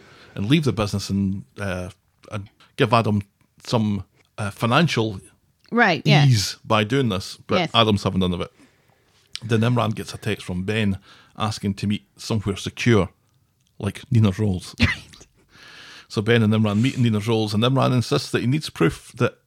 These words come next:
Speaker 1: Abby is back on the muck. Ben says that he needs to be patient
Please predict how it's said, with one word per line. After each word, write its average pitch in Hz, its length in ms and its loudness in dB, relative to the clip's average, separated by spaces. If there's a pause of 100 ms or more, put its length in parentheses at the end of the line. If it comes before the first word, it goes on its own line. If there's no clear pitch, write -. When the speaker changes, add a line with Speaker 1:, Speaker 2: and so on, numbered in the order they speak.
(100)
Speaker 1:
Abby 120 240 2
is 107 120 0
back 113 260 0
on 107 60 2
the 107 80 2
muck. - 360 -2
Ben 110 260 0
says 110 340 0
that 95 120 -6
he 110 80 -2
needs 147 180 -2
to 185 60 -6
be 180 80 2
patient 101 440 -2